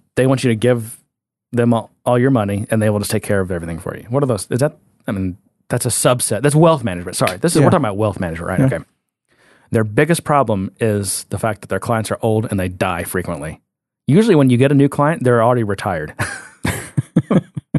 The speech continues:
Speaker 2: Well, more, I mean, well, I mean, m-, wealth management, they try to start it early. They, they try to, they try to get you in once, once you've kind of
Speaker 1: Yeah, but
Speaker 2: established
Speaker 1: you don't have
Speaker 2: yourself and
Speaker 1: enough
Speaker 2: you're start-
Speaker 1: money. You generally
Speaker 2: I
Speaker 1: don't have enough
Speaker 2: know.
Speaker 1: money then, so they
Speaker 2: I
Speaker 1: don't wanna
Speaker 2: know.
Speaker 1: talk to you. 'Cause most of these guys don't wanna talk to you unless you have at least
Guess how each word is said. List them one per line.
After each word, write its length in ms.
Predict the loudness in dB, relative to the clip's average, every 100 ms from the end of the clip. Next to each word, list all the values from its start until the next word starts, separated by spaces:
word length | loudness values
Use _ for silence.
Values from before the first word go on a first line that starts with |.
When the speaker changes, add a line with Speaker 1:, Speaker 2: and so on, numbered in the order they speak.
| -8 _ _ _ -8 -8 -10 -16 -20 -20 _ _ _ _ _ _ _ 0
Speaker 2:
Well, 140 | 4
more, 420 | 6 6 2 -4 -2
I 100 | 2
mean, 140 | 4
well, 160 | 4 6
I 40 |
mean, 360 | 6 4 4 2
m-, 80 | 4
wealth 220 | 2 4
management, 500 | 4 4 4 2 0 -2
they 140 | -2
try 180 | 0 0
to 80 | 0
start 240 | 2 2
it 40 | 4
early. 440 | 2 2 0 -2 _ _ -6
They, 80 | -4
they 160 | -2
try 200 | -2 0
to, 220 | 0 0 -4 -6
they 80 | -6
try 160 | -2
to 60 | 0
get 240 | 0 0 2
you 60 |
in 120 | 4
once, 260 | 2 0 2
once 220 | 2 4
you've 100 | 4
kind 140 | 4 4
of 60 |
Speaker 1:
Yeah, 100 | 6
but 60 | 6
Speaker 2:
established 80 | 6
Speaker 1:
you 60 |
don't 100 | 8
have 80 | 8
Speaker 2:
yourself 120 | 8 8
and 60 |
Speaker 1:
enough 80 | 8
Speaker 2:
you're 80 | 6
start- 80 | 6
Speaker 1:
money. 220 | 6 4
You 100 | 2
generally 400 | 2 4 6 6
Speaker 2:
I 40 | 6
Speaker 1:
don't 100 | 8
have 100 | 8
enough 160 | 6
Speaker 2:
know. 60 | 6
Speaker 1:
money 220 | 6 6
then, 120 | 4 4
so 100 | 4
they 80 |
Speaker 2:
I 20 | 6
Speaker 1:
don't 220 | 6 6
wanna 140 | 6
Speaker 2:
know. 40 | 4
Speaker 1:
talk 300 | 0 -2 0
to 100 | -2
you. 220 | -4 -10 _ _ _
'Cause 120 | 2 4
most 160 | 4
of 60 | 2
these 60 | 4
guys 180 | 4 4
don't 100 | 2
wanna 120 | 2
talk 160 | 0
to 40 | 2
you 60 |
unless 180 | 2 2
you 60 | 2
have 140 | 2
at 100 | 0
least 400 | 2 2 2 -4